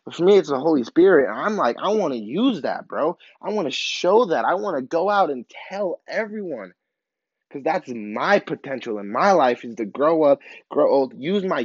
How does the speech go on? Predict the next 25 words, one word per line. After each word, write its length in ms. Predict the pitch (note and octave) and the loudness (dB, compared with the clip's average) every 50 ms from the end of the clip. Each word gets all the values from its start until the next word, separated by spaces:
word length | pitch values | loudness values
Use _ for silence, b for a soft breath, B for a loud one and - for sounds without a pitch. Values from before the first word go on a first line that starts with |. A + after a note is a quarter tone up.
| A#2 F#2+ _ | -6 -8 _
gift 360 | - F3 G#3 G#3 - - - | 4 4 4 4 2 -2 -10
of 120 | A#2 - | -8 -8
speaking 560 | - - - - F3 F#3 F#3+ - - D#3 C#3 B2 | -10 -14 -6 -2 0 0 0 -2 -6 -6 -6 -4
and 160 | A2+ G2+ - | -6 -8 -6
talking. 540 | - C#3+ E3 G3+ G3+ - D3 C3 B2+ C3+ b b b b b - | 0 4 4 4 4 2 -2 -4 -4 -4 b b b b b -12
That's 180 | G2+ G#2+ - | -12 -12 -10
why 140 | G#2+ A#2 B2+ | -6 -6 -4
I 60 | B2+ | -2
have 180 | C3 C#3+ C3 B2 | -2 -2 -2 -2
this 180 | A#2+ A#2 - - | -4 -10 -12 -12
podcast, 800 | _ - E3+ F#3 G3+ G3+ - - B2 G2+ F2 - - _ _ _ _ _ _ _ _ _ _ _ _ _ _ _ _ _ _ _ - | _ -2 2 4 4 4 2 -4 -12 -12 -12 -12 -14 _ _ _ _ _ _ _ _ _ _ _ _ _ _ _ _ _ _ _ -12
is 160 | - C3 A#2+ | -12 -10 -6
that 160 | C3+ C#3 A2+ | -4 -4 -2
I'm 120 | D3 C#3+ B2+ | -2 -6 -4
trying 360 | - D#3+ E3 E3+ E3 D#3 D3 | -4 -4 -2 -2 -2 -4 -4
to 360 | - E3 D3+ C#3 B2+ B2 - _ _ _ _ _ _ _ _ _ _ | -2 2 2 2 2 0 -4 _ _ _ _ _ _ _ _ _ _
use 460 | - G2+ A#2 D3 F#3+ A3+ B3 G3+ D3+ C3 | -18 -10 -4 0 2 2 2 0 0 -2
this 240 | B2+ A2 - - | -4 -4 -4 -8
gift. 200 | - A2+ G#2 G2+ | -6 -6 -6 -4
I'm 120 | G#2+ G#2+ A2 | -6 -8 0
trying 300 | - F3+ E3+ E3 D#3 C#3+ | 0 2 2 2 0 0
to 60 | C#3 | -2
have 460 | - - - - F#3+ G3+ G#3 F3 C#3+ | -6 -6 -8 -2 2 2 2 2 2
this 220 | B2+ A2+ G2 - - | -4 -4 -4 -6 -10
gift, 420 | - G#2 F#2 F#2 - - - | -10 -8 -8 -8 -12 -16 -20